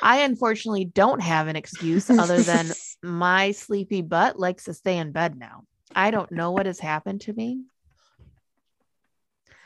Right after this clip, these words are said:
Speaker 1: I still wanna go to bed at nine P M. That part hasn't <laughs> changed.
Speaker 2: <laughs> That'll always be Sarah's bedtime.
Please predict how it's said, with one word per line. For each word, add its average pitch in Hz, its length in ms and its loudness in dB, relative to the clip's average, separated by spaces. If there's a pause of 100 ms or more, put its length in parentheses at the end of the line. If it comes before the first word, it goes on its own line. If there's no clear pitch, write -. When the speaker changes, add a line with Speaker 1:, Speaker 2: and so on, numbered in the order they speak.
(320)
Speaker 1:
I 196 100 2
still 262 220 0
wanna 320 200 0
go 277 100 2
to 247 80 0
bed 202 160 2
at 180 60 -2
nine 170 260 -4
P 180 160 -4
M. 143 180 -8
That 175 200 4
part 185 200 2
hasn't 160 340 -4
<laughs> - 0 -
changed. 196 800 0
Speaker 2:
<laughs> - 40 -20
That'll 294 1500 2
always 101 340 2
be 110 160 -4
Sarah's 117 320 0
bedtime. 117 520 0